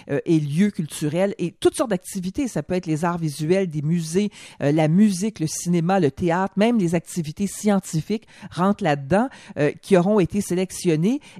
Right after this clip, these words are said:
et qui ont comme mission de favoriser l'ouverture à la culture, euh, chez les élèves, l'ouverture à la, à, à la création. Et pourquoi,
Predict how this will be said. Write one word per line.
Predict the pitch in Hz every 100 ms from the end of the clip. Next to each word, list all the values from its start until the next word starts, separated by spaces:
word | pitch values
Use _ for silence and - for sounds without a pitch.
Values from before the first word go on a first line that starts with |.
| -
et | 240 277
qui | - - 208
ont | 240
comme | - 156
mission | 151 160 - 180 214
de | 156
favoriser | 139 180 165 190 160 143 175
l'ouverture | 180 139 143 - - 175 190 165
à |
la | 131
culture, | 131 220 190 - - 190 196 - - -
euh, | 139
chez | -
les | 156 147 147
élèves, | 143 180 165
l'ouverture | 151 151 - - 185 180
à | 143
la, | 139 117 - - -
à, | 90 69 -
à | - 143
la | 143
création. | - 226 196 156 - 208 240 - - - -
Et | - 196 202 - _ _ -
pourquoi, | 285 - 277 320